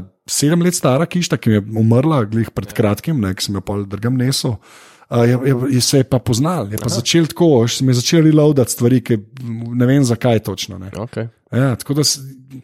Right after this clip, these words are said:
Speaker 1: jaz sem raj, da ga je preveč. Jaz tako v ram dam denar. Jaz sem proce zmeraj brezvezno.
Speaker 2: Aha.
Speaker 1: <laughs> Jaz sem
Speaker 2: Ampak kao za video mora biti proc full hud, oziroma full je-, jeder.
Speaker 1: Fajn je, da je, ne. A veš, ampak jaz pa zmeraj neke i trojke, i petke kupujem, ki mi v bistvu nič ne
Speaker 2: Ni pomembno.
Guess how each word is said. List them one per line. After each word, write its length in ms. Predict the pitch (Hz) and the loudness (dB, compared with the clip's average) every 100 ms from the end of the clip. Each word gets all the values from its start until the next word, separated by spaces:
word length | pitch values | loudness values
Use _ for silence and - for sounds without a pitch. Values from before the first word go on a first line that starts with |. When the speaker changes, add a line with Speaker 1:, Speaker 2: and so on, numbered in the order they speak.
| - _ _ - | -18 _ _ -2
Speaker 1:
jaz 160 | 147 190 | 0 2
sem 120 | 208 | 4
raj, 280 | 151 160 156 | 4 4 4
da 80 | 131 | 4
ga 80 | 120 | 0
je 60 | |
preveč. 420 | - 104 104 95 127 | 0 -2 -2 -2 -4
Jaz 140 | 143 | -6
tako 200 | - 165 | 0 2
v 80 | 131 | 2
ram 300 | 147 160 160 | 2 4 2
dam 160 | 135 | 2
denar. 400 | 117 113 107 92 - _ | 2 0 0 -2 -10 _
Jaz 120 | 120 | -2
sem 120 | 165 151 | 0 0
proce 420 | 143 143 160 117 | 2 2 2 0
zmeraj 320 | 107 113 107 | 2 0 2
brezvezno. 560 | 101 104 95 95 90 87 - | 0 0 0 -4 -4 -8 -8
Speaker 2:
Aha. 180 | 113 139 - | -2 0 0
Speaker 1:
<laughs> 0 | |
Jaz 100 | - | 0
sem 160 | 143 - 143 - | -2 2 -2 2
Speaker 2:
Ampak 300 | 151 127 160 - | 0 0 -2 -6
kao 220 | - 147 | 2 2
za 140 | 120 | 4
video 260 | 127 151 139 | 2 4 4
mora 180 | 135 135 | 4 2
biti 140 | 123 | 0
proc 300 | - 139 127 | 0 0 0
full 180 | - 113 | -4 -8
hud, 240 | - 98 | -6 -8
oziroma 300 | - 104 104 | -6 -6 -4
full 180 | 104 117 | -4 -2
je-, 140 | 110 101 | -2 0
jeder. 200 | 110 110 | -2 0
Speaker 1:
Fajn 380 | - 180 180 180 | 2 4 4 4
je, 120 | 175 | 4
da 120 | 151 | 4
je, 200 | 143 147 | 4 4
ne. 280 | 113 101 98 | 2 0 -4
A 140 | 113 107 | -6 -4
veš, 180 | 110 131 | -2 -2
ampak 180 | 131 | 0
jaz 160 | 160 147 | 2 2
pa 80 | 156 | 2
zmeraj 220 | 160 160 | 2 2
neke 200 | 151 165 | 2 2
i 100 | 147 | 2
trojke, 420 | 151 139 139 131 | 2 2 2 2
i 60 | 123 | 0
petke 340 | 123 123 - | 0 -2 -4
kupujem, 400 | - 107 131 123 | -8 -4 0 0
ki 120 | 117 | -2
mi 80 | 131 | -4
v 40 | 123 | -4
bistvu 220 | 135 151 | -4 -2
nič 300 | 151 113 123 | 0 -2 -2
ne 80 | 147 | -2
Speaker 2:
Ni 40 | |
pomembno. 160 | 139 | 0